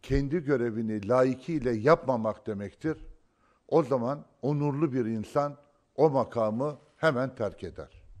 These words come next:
Bu İçişleri Bakanı için bir ilk değil. Bundan önce Mersin olayında da, Kadıköy'de de ve buna benzer diğer olaylarda da buna benzer açıklamalarda bulundu.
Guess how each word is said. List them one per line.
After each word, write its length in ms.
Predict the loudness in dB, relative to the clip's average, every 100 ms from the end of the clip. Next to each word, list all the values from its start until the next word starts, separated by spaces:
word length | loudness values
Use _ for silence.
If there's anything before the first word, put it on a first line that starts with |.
| -20 _ _ _ _ _ _ _ _ _ 0
Bu 120 | 2
İçişleri 560 | 2 -2 -6 -2 -2 0
Bakanı 340 | -2 -2 -4
için 380 | -4 -6 -8 -8 _ _ -2
bir 100 | -2
ilk 260 | -2 -4 -2
değil. 280 | -2 -4 -14 _ _ _ _ _ _ _ _ -4
Bundan 380 | 0 4 2
önce 520 | 2 -4 0 -2 -2 -12 _ _ 2
Mersin 460 | 6 6 4 -4
olayında 580 | -4 -6 -6 -8 -10 -8
da, 180 | -8 -10 -2
Kadıköy'de 680 | -2 -2 -2 0 0 -4 -4
de 180 | -6 -8 -14 _ _ _ _ _ 0
ve 140 | 0
buna 280 | 2 2 2
benzer 460 | 0 2 4 4 2
diğer 220 | 2 2
olaylarda 800 | 2 0 0 2 0 2 -2 0
da 280 | 0 -2 -12 _ _ -4
buna 260 | 0 2
benzer 320 | 0 -2 0 0
açıklamalarda 1000 | -4 -6 -2 -2 0 0 0 -2 -2 -6 _
bulundu. 440 | -10 -10 -10 -10